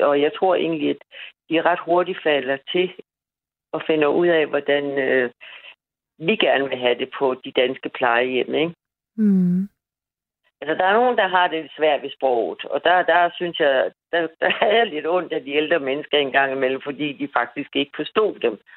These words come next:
Speaker 2: Ja.
Speaker 1: Fordi hvis ikke man snakker sådan helt rent dansk til en på, på halvfems år... Og, og,
Speaker 2: Så
Speaker 1: og
Speaker 2: kan det være
Speaker 1: så
Speaker 2: svært.
Speaker 1: kan det være meget, meget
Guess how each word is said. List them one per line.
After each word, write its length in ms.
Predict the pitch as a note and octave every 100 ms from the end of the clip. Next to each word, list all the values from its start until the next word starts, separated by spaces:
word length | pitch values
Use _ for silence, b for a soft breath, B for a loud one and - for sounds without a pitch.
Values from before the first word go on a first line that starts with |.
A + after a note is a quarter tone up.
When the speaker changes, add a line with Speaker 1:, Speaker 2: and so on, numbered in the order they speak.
| B
Speaker 2:
Ja. 160 | G3 E3+ - _ _ _ _ _ _ _ _ _ -
Speaker 1:
Fordi 220 | C#3+ D#3+
hvis 180 | D3 D3
ikke 240 | F3+ F3+
man 120 | E3+ D3+
snakker 320 | D3 C#3 C#3+
sådan 180 | C#3+ C#3+
helt 280 | D3+ F#3+ D#3
rent 300 | D3+ D3 C3+
dansk 260 | D3 C3+ - -
til 100 | C#3
en 260 | D3 C#3 _ -
på, 280 | C3+ C3 -
på 260 | C#3 B2 B2+
halvfems 540 | C3+ C3 C#3+ C#3+ -
år... 280 | D3 C#3+ -
Og, 80 | B2 - G#2+
og, 300 | A#2 - C3
Speaker 2:
Så 160 | B2
Speaker 1:
og 60 | -
Speaker 2:
kan 100 | B3
det 140 | G#3+
være 120 | F3+
Speaker 1:
så 100 | E3+ D#3+
Speaker 2:
svært. 300 | C#3 D#3 - _ _ _ G3 - _ -
Speaker 1:
kan 100 | E3+
det 60 | C3+
være 120 | B2+
meget, 380 | B2 G#2 G#2 G2+
meget 220 | E2